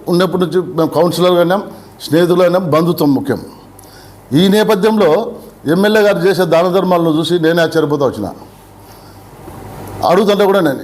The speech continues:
"ఇంత దాన ధర్మాలు అవసరమానని." "మనం కాదు బాబు, మనం సంపాదించేది డబ్బు, డబ్బు ముఖ్యం కాదు, మనం చేసే దాన ధర్మాలు అవే మన ఇన్కమ్తో వచ్చేది" అని ఎన్నోసార్లు చెప్పేటాడు. ఆ విధంగా చూసి నేను కూడా ఇన్స్పైర్ అయ్యి,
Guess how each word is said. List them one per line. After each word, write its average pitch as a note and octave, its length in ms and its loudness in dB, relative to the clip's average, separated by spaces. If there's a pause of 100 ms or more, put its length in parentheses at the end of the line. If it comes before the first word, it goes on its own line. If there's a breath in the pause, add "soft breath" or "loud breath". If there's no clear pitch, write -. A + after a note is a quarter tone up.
"ఇంత E3+ 160 0
దాన F3+ 240 2
ధర్మాలు F3+ 340 2
అవసరమానని." D#3 580 0 (420 loud breath)
"మనం E3 260 2
కాదు F#3+ 200 2
బాబు, F#3+ 180 2
మనం E3 180 0
సంపాదించేది D#3+ 560 0
డబ్బు, C#3+ 600 -2
డబ్బు D3 180 0
ముఖ్యం D3+ 320 0
కాదు, C3 280 0 (460 loud breath)
మనం C#3+ 220 2
చేసే E3+ 200 2
దాన D3+ 260 2
ధర్మాలు D#3 320 2
అవే D#3 160 2
మన D3+ 160 0
ఇన్కమ్తో C#3 460 0
వచ్చేది" C3 380 -2 (340 loud breath)
అని C#3 120 2
ఎన్నోసార్లు C#3 420 2
చెప్పేటాడు. F2+ 480 -6 (1120 loud breath)
ఆ D3 100 4
విధంగా G#3 320 2
చూసి G3 480 0
నేను F3+ 240 2
కూడా F#3+ 140 2
ఇన్స్పైర్ E3 340 0
అయ్యి, C#3+ 200 0